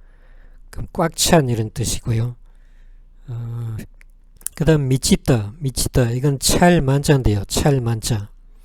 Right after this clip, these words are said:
찰만자인데요. 어, 이 찰만자가 동사가 되면은 그죠? 미치루가 있고 미타스가 있어요.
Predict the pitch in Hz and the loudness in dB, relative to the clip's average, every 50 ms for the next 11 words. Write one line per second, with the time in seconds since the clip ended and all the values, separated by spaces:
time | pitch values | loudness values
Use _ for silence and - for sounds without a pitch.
0 | - - - - - - - - - _ _ _ - - - - - _ - - | -20 -20 -20 -20 -20 -20 -20 -20 -20 _ _ _ -20 -20 -20 -20 -20 _ -20 -20
1 | - - - - - - - - - 175 175 170 170 165 156 135 127 123 123 - | -20 -12 -6 -4 -4 -2 0 2 4 4 6 6 4 4 2 2 2 0 0 0
2 | 131 123 113 107 104 104 110 120 120 123 - - - - - - _ - - - | 0 0 2 2 0 0 -2 -4 -6 -8 -14 -20 -20 -20 -20 -20 _ -20 -20 -20
3 | - - - - - - - - - - - - - - - - - - - 127 | -20 -20 -20 -20 -20 -20 -20 -20 -20 -20 -20 -20 -20 -20 -20 -20 -18 -12 -10 -8
4 | 120 120 117 117 117 120 120 143 269 - - - - - - - - - - 156 | -6 -6 -6 -6 -6 -6 -8 -8 -10 -14 -20 -20 -20 -20 -20 -20 -4 2 2 2
5 | 151 - - - - 190 202 202 185 160 151 156 165 160 - - 175 165 147 139 | 4 4 4 6 6 8 8 6 6 4 4 2 2 0 2 4 6 6 6 6
6 | 151 139 120 101 95 92 - - - - - - - - - - - - - - | 4 4 4 0 -4 -8 -14 -20 -20 -20 -20 -20 -20 -20 -20 -20 -20 -20 -20 -20
7 | - - - - - - 151 160 180 170 139 185 175 170 165 135 143 135 135 131 | -20 -20 -20 -16 -8 -4 -4 -2 0 2 2 4 4 4 4 4 4 2 2 0
8 | 127 117 117 101 113 110 107 110 110 - - - - - - - - - - - | 0 -2 -2 -2 -2 -2 -2 -4 -8 -12 -20 -20 -20 -20 -20 -20 -20 -20 -20 -20
9 | - - - 147 131 131 135 151 147 - - - 196 196 180 202 196 175 175 147 | -20 -18 -12 -8 -4 -2 -2 -2 0 -2 -2 0 2 2 4 4 4 4 4 4
10 | 127 - - 139 120 120 117 - - 165 147 - - 170 135 120 104 - - 110 | 4 2 0 -2 -2 -2 -2 2 2 2 2 2 0 0 0 -2 -2 -4 -6 -8
11 | 98 101 107 | -8 -8 -12